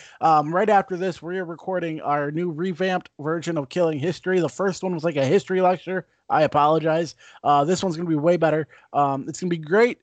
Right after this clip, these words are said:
Uh, it's gonna be about the War of eighteen twelve, um, summarized and short, sweet, and to the point.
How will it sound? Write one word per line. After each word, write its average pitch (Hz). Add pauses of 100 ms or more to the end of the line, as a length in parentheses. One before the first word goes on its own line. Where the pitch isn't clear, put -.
Uh, 170
it's 165
gonna 180
be 175
about 160
the 156
War 190
of 180
eighteen 180
twelve, 151 (240)
um, 135
summarized 165
and 139
short, -
sweet, 160
and 135
to -
the 120
point. 220